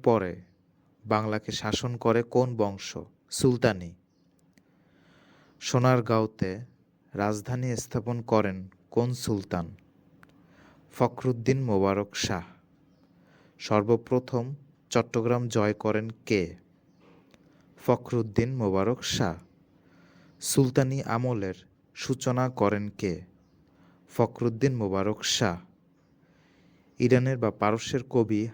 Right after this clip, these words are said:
হাফিজের সাথে পত্রালাপ করতেন কে? গিয়াসউদ্দিন আজম শাহ। ইসলাম খান চিশতির প্রকৃত নাম কী ছিল? আলাউদ্দিন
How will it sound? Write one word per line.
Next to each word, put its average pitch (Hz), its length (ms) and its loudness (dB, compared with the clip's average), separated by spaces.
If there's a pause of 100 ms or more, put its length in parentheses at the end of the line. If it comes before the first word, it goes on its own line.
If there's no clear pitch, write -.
(140)
হাফিজের 113 580 -2
সাথে - 460 -2 (460)
পত্রালাপ 117 600 -2
করতেন 110 360 0 (160)
কে? 107 140 4 (1500)
গিয়াসউদ্দিন 127 800 4
আজম 110 400 0
শাহ। 95 340 0 (1300)
ইসলাম 127 420 -2
খান 131 300 0
চিশতির 127 580 0 (460)
প্রকৃত 127 340 2
নাম 113 240 4 (100)
কী 139 140 -4
ছিল? 107 280 -4 (800)
আলাউদ্দিন 110 540 2